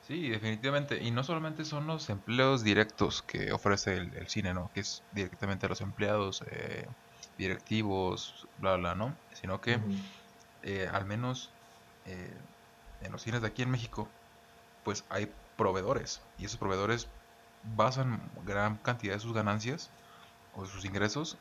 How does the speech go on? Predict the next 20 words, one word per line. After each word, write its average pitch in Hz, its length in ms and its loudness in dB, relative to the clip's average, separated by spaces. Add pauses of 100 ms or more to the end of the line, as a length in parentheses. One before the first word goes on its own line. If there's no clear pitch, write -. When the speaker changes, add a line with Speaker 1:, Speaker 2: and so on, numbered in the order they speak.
Speaker 1:
en 95 120 -4
las 92 140 -4
compras - 420 -4
que 90 300 -6 (240)
tienen 104 220 -2
pactados 104 420 -4
con - 140 -8
los - 140 -8
cines. 143 340 -6 (720)
Tal 143 220 0
como 123 220 0
el 98 80 2
maíz, 123 880 0
que 117 520 -2
la 113 60 -2
mantequilla, 113 1120 -4 (380)
que 156 120 -4
los 120 200 0
dulces, 101 880 -2
eh, - 580 -6